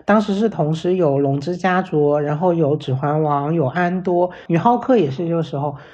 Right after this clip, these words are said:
呃，也就是说背后的几大品牌，漫威，然后《指环王》，还有《星战》，其实都推出了最新的作品嘛。我的感觉就是好像去年这些剧集特别的明显，特别的多，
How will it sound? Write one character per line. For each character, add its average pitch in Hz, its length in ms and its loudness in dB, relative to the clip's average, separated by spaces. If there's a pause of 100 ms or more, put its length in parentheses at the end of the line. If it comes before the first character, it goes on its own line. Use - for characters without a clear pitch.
(180)
呃， 175 280 0
也 185 180 -2
就 226 160 4
是 226 140 0
说 226 300 2
背 233 180 2
后 233 120 2
的 202 80 4
几 160 140 -6
大 165 140 0
品 151 180 -4
牌， 135 180 -4
漫 170 320 -2
威， 175 280 0
然 147 200 -4
后 160 300 0
《指 160 160 -8
环 151 240 0
王》， 151 260 -2
还 185 140 -2
有 185 240 4
《星 233 260 2
战》， 214 300 2
其 165 160 -4
实 180 140 0
都 214 160 4
推 220 180 2
出 220 160 0
了 180 180 4
最 196 200 0
新 214 180 -2
的 202 140 2
作 175 240 2
品 143 200 -10
嘛。 131 140 -8 (340)
我 196 140 2
的 240 120 4
感 190 200 0
觉 165 80 0
就 214 160 2
是 247 100 -2
好 196 160 0
像 190 240 -2
去 269 220 -2
年 185 260 0
这 254 140 -2
些 233 240 -2
剧 226 220 -2
集 156 380 -2
特 247 200 -4
别 175 180 2
的 160 160 2
明 165 460 -2
显， 151 300 -2
特 170 120 0
别 175 160 2
的 165 160 0
多， 180 240 2